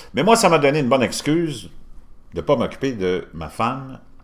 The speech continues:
Après vingt-cinq ans, je peux te dire une chose, la Saint-Valentin, c'est le dernier de tes soucis. Ceci étant dit,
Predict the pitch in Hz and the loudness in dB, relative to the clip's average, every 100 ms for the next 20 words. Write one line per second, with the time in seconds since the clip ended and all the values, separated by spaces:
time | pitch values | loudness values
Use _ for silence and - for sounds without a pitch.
0 | - - - - - 78 92 - 80 87 | -20 -20 -20 -12 -6 -4 -4 -6 -8 -6
1 | 107 - 76 76 71 67 92 95 80 71 | -8 -8 -10 -8 -10 -6 -4 -4 -8 -8
2 | 90 82 71 67 - - 95 - - - | -6 -6 -6 -8 -8 -8 -8 -14 -18 -20
3 | - - - 95 143 110 80 64 - - | -16 -6 -4 4 6 6 0 -10 -16 -20
4 | - - - - 78 87 - 135 127 - | -20 -20 -20 -10 -2 -2 0 -2 -2 -12
5 | - - - - - - 95 - 73 - | -20 -20 -20 -18 -10 -6 -4 -4 -6 -10
6 | - - - 147 - 196 160 95 78 76 | -14 -8 0 2 4 2 4 4 2 0
7 | 131 | -4